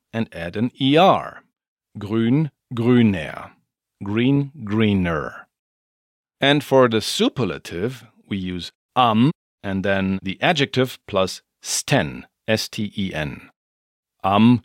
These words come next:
grünsten, the greenest. This works for most adjectives. But sometimes it's not that easy. Just like you can't say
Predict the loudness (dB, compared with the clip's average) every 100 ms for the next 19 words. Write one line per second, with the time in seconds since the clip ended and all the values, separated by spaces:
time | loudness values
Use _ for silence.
0 | -6 0 4 4 4 -6 -12 -14 _ _
1 | _ _ -14 0 4 4 4 -2 -2 2
2 | 2 0 -12 -20 -20 _ _ _ _ _
3 | _ _ 2 4 4 6 6 4 -2 -8
4 | -8 -8 -6 -8 -8 -16 _ -18 -18 -20
5 | _ -20 -20 -20 -20 -20 _ _ _ -4
6 | -4 -4 0 0 0 2 2 4 4 4
7 | 2 -2 -2 -2 -2 -2 -4 -4 -10 -12
8 | -12 -16 -20 -20 _ _ _ _ _ _
9 | 4 4 4 2 2 -2 -8 -2 0 -2
10 | -4 -6 -6